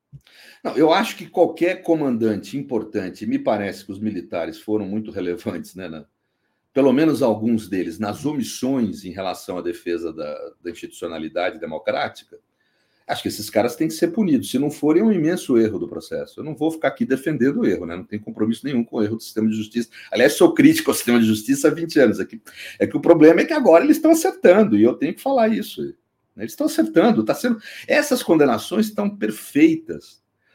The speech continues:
sabe? Quer dizer, pelo órgão correto, foi investigado, tudo comprovado, teve direito à ampla defesa, pronto. Senão não... se, se nesse caso não houver condenações de mandantes, de executores, de militares, de todo mundo pro golpe de Estado, se não houver,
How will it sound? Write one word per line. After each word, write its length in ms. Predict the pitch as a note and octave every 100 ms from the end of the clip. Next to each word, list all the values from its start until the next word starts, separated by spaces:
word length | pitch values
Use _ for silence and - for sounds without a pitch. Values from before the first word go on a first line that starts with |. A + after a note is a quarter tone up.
| _
sabe? 280 | - F3 F#3+
Quer 120 | A#2
dizer, 160 | A2 D#3+
pelo 240 | D#3+ E3
órgão 340 | E3+ F3 E3+ E3+
correto, 880 | E3 C3+ C3 B2 B2 - B2 B2+ -
foi 160 | - F3
investigado, 1080 | E3+ D#3 C#3+ C#3 A2+ A2+ A#2 A#2 A2+ A2+ -
tudo 300 | A2+ A2 A#2
comprovado, 880 | F3+ D#3+ D3+ B2+ A2+ B2 B2+ B2 C3
teve 220 | - F3+ D#3+
direito 400 | D#3+ D3+ D3+ D3+
à 60 |
ampla 180 | C#3+ C3+
defesa, 540 | B2+ A#2+ - E3 E3
pronto. 540 | - F3+ A3+ C#4+ - -
Senão 280 | - D#4 E4+
não... 200 | D4+ - _ - -
se, 280 | - - C4
se 260 | - - A3
nesse 440 | G3+ A#3+ D#4+ - A3
caso 460 | A#2 F#2 E2 - _ _ _ _ G2
não 260 | C3+ E3
houver 440 | D3+ G#2 G2 G2+ -
condenações 840 | A#2+ A#2 B2+ A#2 - - E2+ D#2+
de 100 | A2+
mandantes, 880 | G3 A3+ C#3 C3+ E3 D3+ A#2 - F2
de 140 | G2 C#3
executores, 880 | C#3 D3 A#2 - C3 C#3+ B2 G#2
de 100 | A2+
militares, 580 | C3+ C3+ A2 - G#2 G2
de 40 | -
todo 320 | E3+ F#3 B2
mundo 180 | A#2+ G#2+
pro 160 | -
golpe 320 | G2 G2 -
de 60 | -
Estado, 480 | - G2+ A#2 A#2+ -
se 140 | -
não 180 | C#3+ A3+
houver, 560 | D#3+ F2 G#2 C#3 A#2+